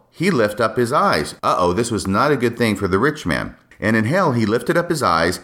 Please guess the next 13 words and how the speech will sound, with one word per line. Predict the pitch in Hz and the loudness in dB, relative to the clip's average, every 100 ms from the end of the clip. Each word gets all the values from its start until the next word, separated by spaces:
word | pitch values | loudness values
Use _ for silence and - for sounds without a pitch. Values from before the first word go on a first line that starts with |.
| - - | -16 -8
being | 95 160 | -2 0
in | 147 139 | 2 0
torment, | - 165 226 233 87 - - _ - | 0 -2 0 0 -2 -4 -16 _ -4
and | 107 | -2
seeing | 110 - 196 147 147 - | 0 0 2 2 0 0
Abraham | 147 175 151 107 90 98 95 | 0 0 0 2 0 0 -2
afar | 90 123 143 107 | -4 0 0 2
off | 82 92 - | 0 -2 -4
and | 95 98 | -2 0
Lazarus | 95 117 160 107 80 67 - - - | 0 2 0 0 -2 -2 -4 -10 -4
in | 98 104 | 0 2
his | 101 101 | 2 -2
bosom. | 73 90 110 85 57 | -2 -2 -2 -2 -8